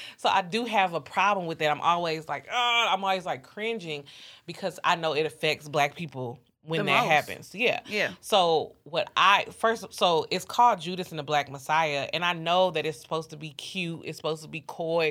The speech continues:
Speaker 1: it's supposed to be like Hollywood, but I don't like that because
Speaker 2: Mm-hmm.
Speaker 1: it's a, it's kinda playing on the words of, you know, I talk about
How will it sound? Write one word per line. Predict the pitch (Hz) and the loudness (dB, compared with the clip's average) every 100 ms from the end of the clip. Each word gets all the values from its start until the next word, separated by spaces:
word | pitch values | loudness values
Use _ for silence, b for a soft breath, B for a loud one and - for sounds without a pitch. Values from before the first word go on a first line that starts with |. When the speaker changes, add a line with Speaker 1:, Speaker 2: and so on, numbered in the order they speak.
| 151 | -2
Speaker 1:
it's | 160 | -10
supposed | 165 160 156 | -6 -6 -6
to | |
be | 156 | -14
like | 151 147 151 | -6 -6 -6
Hollywood, | - 147 160 151 160 160 151 B B B | -2 0 -2 -6 -2 0 -2 B B B
but | - - | 0 6
I | 262 | 6
don't | 294 277 | 6 2
like | 277 320 - | -2 -6 -2
that | 214 160 120 | 2 4 2
because | 175 202 208 196 190 | -2 0 2 2 -2
Speaker 2:
Mm-hmm. | B B B B B _ _ _ _ _ _ _ _ - | B B B B B _ _ _ _ _ _ _ _ -4
Speaker 1:
it's | 190 190 | -4 -2
a, | 185 160 - _ - | -4 -2 -4 _ -20
it's | - - 190 | -10 -6 -4
kinda | - 214 196 | -4 -2 -2
playing | - - 220 233 214 | -4 -6 -4 -2 0
on | 196 180 | -2 -2
the | |
words | 156 156 147 143 143 143 - | -2 0 0 -2 -6 -8 -2
of, | 147 135 135 135 131 - _ _ _ _ _ _ _ _ _ _ - | 0 0 -4 -8 -14 -20 _ _ _ _ _ _ _ _ _ _ -8
you | 185 | -2
know, | 196 | 0
I | 170 | 2
talk | 185 156 | 0 0
about | 147 135 | 0 0